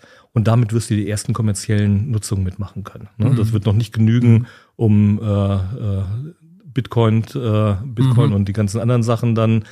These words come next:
Speaker 1: zu erledigen. Ähm, das wird dann vielleicht noch mal ein, zwei, drei Jahre noch länger brauchen. Aber wirkliche, richtige, große Anwendungen werden wahrscheinlich irgendwie im Zeitraum von fünf bis sieben Jahren möglich sein.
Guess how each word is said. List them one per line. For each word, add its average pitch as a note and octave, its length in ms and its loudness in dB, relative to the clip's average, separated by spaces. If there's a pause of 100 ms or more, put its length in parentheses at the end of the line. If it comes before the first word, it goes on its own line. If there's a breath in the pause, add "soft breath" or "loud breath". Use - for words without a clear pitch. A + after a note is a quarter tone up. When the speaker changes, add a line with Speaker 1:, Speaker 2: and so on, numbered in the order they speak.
(220 loud breath)
Speaker 1:
zu - 140 -4
erledigen. A#2+ 840 2
Ähm, G#2 320 2
das G2+ 220 -4
wird G2+ 120 -4
dann G2+ 120 0
vielleicht G2+ 260 -2
noch G2+ 60 0
mal G2+ 100 -2
ein, G2+ 140 -4
zwei, G#2 180 -4
drei G2 200 -2
Jahre G2+ 440 0 (360 loud breath)
noch G#2 140 -4
länger A2+ 240 0
brauchen. A#2 460 -2
Aber G#2 400 0 (420 loud breath)
wirkliche, A2+ 640 2
richtige, G#2+ 640 0
große A2 460 -2
Anwendungen G#2+ 840 2
werden G2 360 0
wahrscheinlich G2+ 480 -2
irgendwie G2+ 340 -4
im G2+ 120 -4
Zeitraum F#2+ 460 -4
von F#2 360 -12
fünf - 260 -4
bis G2+ 140 -6
sieben G2 200 -2
Jahren F#2 380 -4
möglich F#2 320 -14
sein. G#2 200 -20